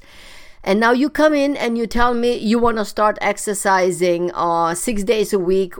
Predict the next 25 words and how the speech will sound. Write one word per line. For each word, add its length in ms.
an 240
hour. 400
First 240
of 140
all, 240
the 80
body 400
is 140
not 260
able 400
to 400
deal 400
with 380
six 360
hours 280
of 160
personal 420
training. 380
I 80
can 180
tell 180
you 120
that 200
in 120
advance. 520